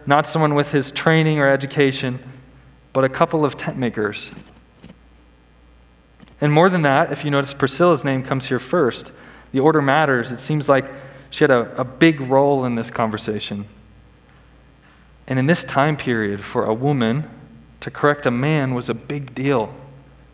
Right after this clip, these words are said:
It was a cultural taboo. So Apollos had every reason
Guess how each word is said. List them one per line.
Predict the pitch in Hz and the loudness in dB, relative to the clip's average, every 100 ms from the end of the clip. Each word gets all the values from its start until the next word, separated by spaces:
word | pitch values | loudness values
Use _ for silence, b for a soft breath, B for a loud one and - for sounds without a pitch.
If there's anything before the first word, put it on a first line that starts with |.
| - | -10
It | 127 | -6
was | 123 | -4
a | |
cultural | 123 - 165 - 147 | -4 2 0 2 0
taboo. | 131 135 127 135 117 - - - - - - - _ _ _ _ _ _ _ _ _ _ _ _ _ _ _ _ _ _ _ _ _ _ b b b - | 0 -2 0 0 0 -6 -16 -20 -20 -20 -20 -20 _ _ _ _ _ _ _ _ _ _ _ _ _ _ _ _ _ _ _ _ _ _ b b b -4
So | - | 0
Apollos | 160 254 233 | 4 2 2
had | 170 | 0
every | 151 185 180 151 | 2 0 0 0
reason | 147 147 113 104 98 | 0 0 -2 -6 -8